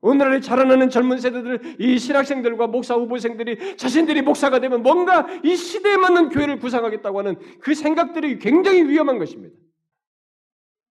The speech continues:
성경이 말하는 교회를 구현하는 것이지,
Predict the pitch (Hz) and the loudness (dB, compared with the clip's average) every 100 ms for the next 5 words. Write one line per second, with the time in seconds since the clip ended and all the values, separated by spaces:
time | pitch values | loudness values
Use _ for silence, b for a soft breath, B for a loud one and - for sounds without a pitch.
0 | _ - - 302 359 359 330 320 320 254 | _ -6 2 4 6 6 6 4 2 4
1 | 285 311 277 240 247 240 214 196 143 151 | 4 4 4 2 0 0 -4 -6 -6 -4
2 | 190 113 | -4 -6